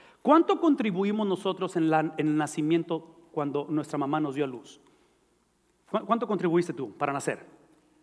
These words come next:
Aparte del dolor que le causamos a mamá. Pues, esa fue la única contribución, ¿no es cierto? Pero de ahí en fuera, ¿cuánto contribuimos?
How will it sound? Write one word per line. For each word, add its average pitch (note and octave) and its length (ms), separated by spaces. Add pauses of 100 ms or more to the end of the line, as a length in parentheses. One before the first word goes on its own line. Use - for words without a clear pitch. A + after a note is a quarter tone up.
(520)
Aparte F3 320
del F3+ 80
dolor E3 240
que F3 60
le D#3+ 80
causamos D3 320
a C#3 40
mamá. B2+ 280 (680)
Pues, D3+ 140 (100)
esa E3+ 180
fue F3+ 120
la E3+ 80
única D#3+ 160
contribución, C#3 400
¿no C3+ 60
es B2 40
cierto? D3 320
Pero C#3 100
de D3 60
ahí F3 60
en F3+ 60
fuera, F#3+ 180
¿cuánto A3 280
contribuimos? G#3 720